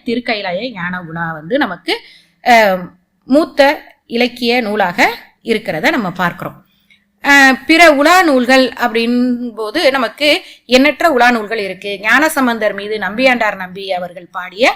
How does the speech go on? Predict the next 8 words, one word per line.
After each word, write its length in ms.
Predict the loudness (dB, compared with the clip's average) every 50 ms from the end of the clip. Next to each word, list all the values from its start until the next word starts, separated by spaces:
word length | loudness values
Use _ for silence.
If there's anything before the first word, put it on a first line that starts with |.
| -4 -14 -20 _ _ _ _ 0
ஆளுடைய 640 | 2 4 4 6 6 4 4 4 4 2 2 0 -2 -4
பிள்ளையார் 480 | -6 -2 0 0 2 2 0 -2 -4 -8
திருவுலா 420 | -8 -8 -6 -6 -6 -4 -4 -6
இருக்கு. 360 | -6 -8 -12 _ -12 -8 -6 -6 -6 -8 -12 _ _ _ _ _ _ 0
அஹ், 580 | 4 6 6 6 6 4 4 4 2 2 0 -2 -8 -18 -20 -20 _ -16 -6
ஊர் 340 | -2 2 2 4 4 2 4 4
பெயர்களால 640 | 6 6 8 6 6 4 4 4 4 4 4 4
வந்து 320 | 4 2 -2 -2 0 0